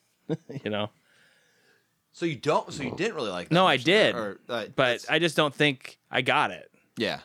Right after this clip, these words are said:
Speaker 1: It was, it was memorable. I'll remember it.
Speaker 2: Yeah.
Speaker 1: I saw it in the theater, you know, total stimulation, very good. But I just don't imagine that I'm gonna, I don't know. I just don't, I didn't buy twenty eighteen,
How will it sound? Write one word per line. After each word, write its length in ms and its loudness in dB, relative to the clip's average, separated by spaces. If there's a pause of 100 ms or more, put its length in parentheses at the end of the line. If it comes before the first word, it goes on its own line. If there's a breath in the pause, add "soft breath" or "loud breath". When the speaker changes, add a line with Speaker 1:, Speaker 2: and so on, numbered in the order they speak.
(540)
Speaker 1:
It 60 0
was, 160 2
it 100 -6
was 160 -2
memorable. 720 2
I'll 100 -2
remember 480 0
it. 160 0 (100)
Speaker 2:
Yeah. 240 -2 (160)
Speaker 1:
I 40 -18
saw 220 0
it 40 -2
in 60 -6
the 80 -6
theater, 600 0 (220)
you 120 -6
know, 240 -4 (180)
total 300 -2
stimulation, 720 0
very 260 0
good. 320 0 (880)
But 240 -2
I 100 0
just 200 -6
don't 180 0
imagine 560 -4 (720 loud breath)
that 100 0
I'm 120 -2
gonna, 380 -4 (1400 loud breath)
I 120 -4
don't 80 2
know. 160 0
I 100 0
just 140 -4
don't, 260 -2 (100)
I 80 2
didn't 200 2
buy 140 2
twenty 320 4
eighteen, 640 0